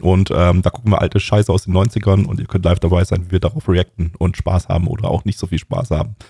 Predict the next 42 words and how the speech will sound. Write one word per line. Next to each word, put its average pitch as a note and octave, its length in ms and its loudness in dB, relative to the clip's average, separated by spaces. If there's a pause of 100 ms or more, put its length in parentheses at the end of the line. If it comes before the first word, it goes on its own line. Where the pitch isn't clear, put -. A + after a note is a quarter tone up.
(100)
aber F2+ 140 0
uns - 340 -6
das - 140 -12
irgendwie F#2 260 -2
schön F2+ 260 0
reden. E2+ 320 -4 (560)
Und, G#2+ 640 4
äh, G2 400 2
Donnerstag D3+ 420 0
nehmen D#3 140 0
wir B2+ 60 0
übrigens A#2+ 240 2
diesen G2 240 -2
Bums F2 260 0
hier F#2 140 2
auf, E2+ 220 0
neunzehn G2 280 2
dreißig, F#2+ 480 2
nanamon F#2+ 360 2
punkt - 200 -2
net. F#2+ 280 0
Da F#2+ 80 0
gibt's F2+ 200 -6
einen F#2 80 4
Livestream, F2+ 420 2
wo F2+ 140 2
wir F2+ 320 4
live F2+ 200 0
auf F2 100 0
die - 100 -2
Anime F2+ 260 4
reacten F2+ 360 2
und - 280 -2
diesen F2+ 140 0
Podcast - 380 -2
aufnehmen. F2 260 0
Dann E2+ 80 0
könnt G#2 140 0
ihr F2+ 80 2
den F2+ 120 2
eher F#2 260 2
hören. F2+ 260 2